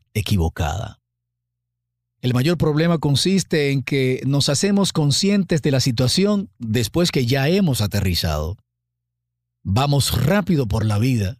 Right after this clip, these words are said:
descuidando relaciones importantes por la prisa del trabajo,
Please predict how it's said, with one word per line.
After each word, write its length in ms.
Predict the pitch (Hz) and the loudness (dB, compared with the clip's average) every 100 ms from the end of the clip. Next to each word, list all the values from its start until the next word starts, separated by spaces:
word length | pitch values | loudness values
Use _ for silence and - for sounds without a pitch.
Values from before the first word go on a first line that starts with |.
| _ | _
descuidando 680 | 123 156 - 170 180 214 196 | -2 -2 0 0 2 2 2
relaciones 640 | 170 175 - 170 175 151 | 0 0 0 2 2 2
importantes 880 | 190 175 170 - 151 156 143 165 - | 0 2 -2 0 0 0 0 -4 -4
por 240 | - 147 127 | -4 -2 0
la 140 | 120 | -2
prisa 680 | - 208 214 - - 87 - _ | 0 0 0 0 -2 -6 -10 _
del 240 | 104 107 95 | -2 -2 0
trabajo, 500 | 92 92 85 107 | -2 0 -2 -8